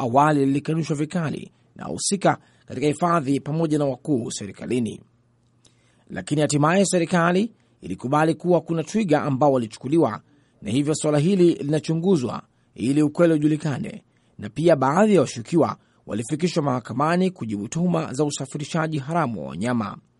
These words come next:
Kadhia hii ya wizi wa nyara za serikali ni jambo ambalo kwa miaka kadhaa hivi sasa limekuwa likizungumzwa katika kila kikao cha bunge na huwa linatawala mijadala ndani ya bunge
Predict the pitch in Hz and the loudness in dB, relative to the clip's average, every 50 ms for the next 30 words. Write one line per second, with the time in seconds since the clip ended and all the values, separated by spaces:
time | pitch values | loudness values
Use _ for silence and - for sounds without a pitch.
0 | _ _ _ _ _ _ _ _ _ - 135 135 131 170 160 147 190 233 226 220 | _ _ _ _ _ _ _ _ _ -2 0 2 4 4 4 4 4 2 2 2
1 | 208 202 - - - _ - 156 156 147 160 180 180 156 143 165 160 156 160 165 | 2 2 0 -4 -6 _ 2 4 4 6 6 4 2 2 2 0 0 2 2 0
2 | 156 156 135 127 143 135 131 - 156 143 143 151 151 151 151 147 _ _ _ _ | 0 0 -2 -2 -4 -4 -4 -2 -2 -2 -2 -2 -2 -2 -4 -6 _ _ _ _
3 | _ - 82 98 131 135 135 131 139 127 117 139 151 156 165 160 151 143 147 147 | _ -10 -4 0 0 0 2 0 0 0 0 0 2 2 2 0 0 -2 -2 -2
4 | 160 160 151 147 - 151 139 131 156 147 151 151 139 139 - - 160 151 147 - | 0 -2 -2 -2 -4 -4 -2 0 0 0 0 0 -2 -2 -2 0 0 0 0 -2
5 | 160 143 - _ _ _ _ - - 87 101 117 117 - 151 151 147 147 - 160 | -2 -4 -4 _ _ _ _ -14 -8 -6 -4 -4 0 2 2 2 2 2 0 -2
6 | 139 156 156 135 165 190 202 208 156 139 151 143 170 190 - - - 71 - - | -2 -2 0 0 2 2 2 2 2 2 0 0 0 -2 -4 -6 -8 -10 -10 -6
7 | - 175 170 160 147 135 - - 160 156 156 147 - 131 135 170 196 180 131 107 | -2 -2 0 0 -2 -2 -2 0 0 0 0 0 -2 -2 0 2 2 2 0 -2
8 | 95 - _ _ _ _ _ _ - 107 104 104 104 147 170 170 165 160 160 156 | -8 -12 _ _ _ _ _ _ -10 -10 -8 -6 -2 2 4 4 4 4 2 -2
9 | 139 - 131 127 147 170 170 165 160 156 156 143 147 156 170 175 170 165 156 143 | -4 -4 -2 -2 0 0 2 0 0 -2 -2 -2 0 0 2 2 2 0 0 -2
10 | 127 120 110 143 165 190 202 208 196 175 175 208 202 175 - 151 143 - | -2 -2 0 0 2 2 2 2 2 4 4 4 4 4 2 0 0 -2